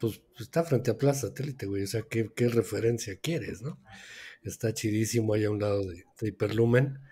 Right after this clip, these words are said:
Y bien señalizado, o sea, tienen su rótulo,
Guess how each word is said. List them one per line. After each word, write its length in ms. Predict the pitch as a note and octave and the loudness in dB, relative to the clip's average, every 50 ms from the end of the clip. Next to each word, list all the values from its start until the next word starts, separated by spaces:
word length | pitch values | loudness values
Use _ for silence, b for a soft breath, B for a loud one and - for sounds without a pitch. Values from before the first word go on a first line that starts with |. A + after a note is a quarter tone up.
| b b b b b b b b b b _ _ _ _ _ _ - | b b b b b b b b b b _ _ _ _ _ _ -2
Y 340 | A#2+ A2+ A2+ A2+ A#2 A#2 A2+ | 0 2 2 2 2 2 2
bien 320 | G#2+ C3+ D3 D3+ E3 E3 | 6 10 12 12 12 12
señalizado, 680 | E3 F#3 E3+ D3+ D3 B2+ B2 A#2 - C#3+ C#3+ E3 F3 | 10 8 10 10 10 10 8 8 8 10 10 12 12
o 100 | D#3 C#3+ | 12 12
sea, 320 | C3 - C#3+ C3+ C#3 C3+ - | 12 10 10 10 10 8 6
tienen 440 | - C3+ C3 C3 C3+ C3+ B2+ A#2 - | 6 6 8 10 10 8 8 6 2
su 160 | - A2+ G2+ | -2 -2 0
rótulo, 800 | G#2+ B2+ D#3 D#3+ - E3 D#3 E3 F3 F3 F#3+ G3+ G3+ G3 b | 4 4 4 6 4 6 8 10 12 12 12 10 8 2 b